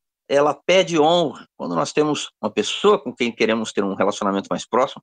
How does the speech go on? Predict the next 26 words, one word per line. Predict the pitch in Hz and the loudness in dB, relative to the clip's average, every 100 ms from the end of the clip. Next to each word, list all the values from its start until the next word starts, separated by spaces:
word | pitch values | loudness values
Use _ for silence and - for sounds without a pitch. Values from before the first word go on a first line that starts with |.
| _ - | _ -12
procuramos | - 151 156 131 | -6 -2 0 2
valorizar | 147 156 156 113 127 151 | 2 2 0 0 2 2
essa | 135 117 | 0 -6
pessoa, | 113 - 107 101 104 | -10 -6 0 2 2
honrar | 98 104 113 127 | -2 0 2 2
essa | 113 - | 2 -2
pessoa. | - 110 - 85 - _ | -12 -10 -6 -6 -8 _
E | - | -6
foi | 135 131 170 _ - | 0 0 -2 _ -4
isso | 202 - | -4 -4
que | - | -2
Abraão | 160 139 131 | 0 0 0
fez, | 139 127 113 - _ _ | 0 -2 -2 -6 _ _
de | 107 | 0
maneira | 123 143 147 | 2 4 2
que | 139 | 0
Deus | 104 101 185 196 | -4 2 4 4
lhe | 139 127 | 2 0
deu | 123 139 | 2 4
esta | 139 - - - | 2 0 -2 0
excelente | 247 254 226 - 180 156 185 180 | 2 2 0 -2 0 2 2 0
oportunidade | 165 - 135 139 117 110 113 _ - | -4 -4 -2 0 2 2 2 _ -12
de | |
ser | 110 120 - | -4 -4 0
íntimo | 110 110 117 120 | -2 -2 -4 -2
dele. | 101 87 | -2 -2